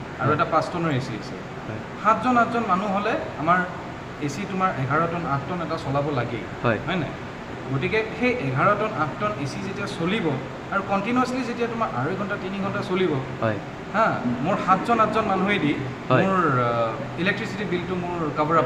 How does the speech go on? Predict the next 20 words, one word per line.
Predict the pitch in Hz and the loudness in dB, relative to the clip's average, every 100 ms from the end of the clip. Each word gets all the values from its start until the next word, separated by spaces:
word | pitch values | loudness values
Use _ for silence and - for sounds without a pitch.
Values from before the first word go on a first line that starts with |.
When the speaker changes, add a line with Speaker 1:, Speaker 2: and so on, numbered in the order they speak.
| - | 4
Speaker 1:
নহয়। | 123 - - 143 - - - 143 | 0 -2 -4 -6 -6 -8 -2 2
লগতে | 185 214 - | 2 2 2
প্ৰজেক্টৰ | 190 208 208 | 2 4 2
চলি | 180 147 | 2 0
আছে। | 120 123 | 0 -2
প্ৰজেক্টৰখন | 147 170 - 208 208 | 0 0 0 0 0
তোমালোকে | 196 - 185 180 180 | -2 -4 -4 -2 0
কিমান | 190 180 - - | 2 4 4 4
ডাঙৰ | - 160 170 | 4 6 4
এটা | 170 165 156 - - 147 | 6 8 8 4 -4 -2
হেৰি, | 151 | 2
সেইটো | 165 165 | 2 2
বস্তু | 175 - 175 | -2 -2 -4
তুমি | 170 160 | -2 -2
দেখা | 135 160 | 0 2
পাবাই, | 147 160 | 2 2
মই | 151 143 | 2 0
যদি | 139 143 | 0 0
তোমাক | 143 139 135 131 | 0 0 -2 0
লৈ | 139 | 0